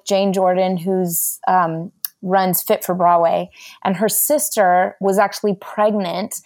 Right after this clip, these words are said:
and she, the pregnant sister, as, uh, was, drew all the, there's really beautiful drawings on each card. And I say the pregnancy thing because there's a lot of creative energy that happens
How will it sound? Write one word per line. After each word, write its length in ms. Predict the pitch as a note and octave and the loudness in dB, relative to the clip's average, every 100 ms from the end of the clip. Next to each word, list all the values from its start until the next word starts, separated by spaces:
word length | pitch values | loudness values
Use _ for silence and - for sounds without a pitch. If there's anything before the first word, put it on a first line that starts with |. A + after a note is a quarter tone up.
| - - - | -18 -14 -2
and 160 | G3 G3 | 0 2
she, 680 | - B3+ B3+ A3+ G#3+ B3+ - | 0 2 2 2 2 0 -2
the 280 | G3 G3+ F#3+ | 2 4 2
pregnant 400 | F#3+ A3+ A#3 G#3 | 2 2 2 0
sister, 640 | E3+ C4+ - G#3 F#3+ G#3 - _ - | 0 0 0 2 2 2 -2 _ -4
as, 240 | F3 - - | -4 -4 0
uh, 240 | - G3 F3+ | 4 4 4
was, 300 | F#3+ G3+ F3+ - F3+ | 2 -2 -2 -6 -4
drew 480 | G3+ A3+ B3+ A#3 | 0 0 2 2
all 440 | - G#3 G#3+ A3 G#3+ | 2 4 4 4 2
the, 320 | G#3+ G3 F#3+ - | 2 2 2 -2
there's 200 | F#3+ F3+ | -4 -2
really 280 | G#3+ G#3+ | 0 0
beautiful 380 | G3 G#3 G3 G3+ | 0 -2 -2 -2
drawings 520 | F3+ F3+ F#3 F#3 F3+ | -2 2 2 2 -4
on 160 | E3+ F3 | -6 -6
each 480 | - F3+ F3 - - _ | -4 -4 -4 -10 -12 _
card. 560 | - - F#3 E3 - F3+ - - - - - | -6 2 2 2 0 -6 -14 -20 -20 -14 -2
And 140 | G3 | 2
I 80 | G#3 | 2
say 260 | G3+ B3 C4 | 2 2 2
the 120 | A#3 | 0
pregnancy 560 | - A3 A#3 A3 - F3+ | 2 2 2 0 -2 -2
thing 280 | F#3 F3+ | -2 0
because 680 | F3 F3+ G#3 F#3+ F#3 F3 - - _ _ | -2 0 4 4 4 -2 -8 -12 _ _
there's 180 | G#3 A#3 | 2 4
a 80 | A#3+ | 2
lot 360 | G3+ F#3+ F#3+ | 2 2 4
of 100 | G#3 | 2
creative 520 | G#3 G#3+ G3+ F#3+ F#3 F3 | 0 0 0 0 0 -2
energy 460 | F3 F#3 F3+ G3+ | -2 -2 0 0
that 160 | F#3 F3 | 2 2
happens 800 | F3+ F#3 F#3 G3 G3 G3 F3+ - | 2 2 2 0 2 0 -2 -4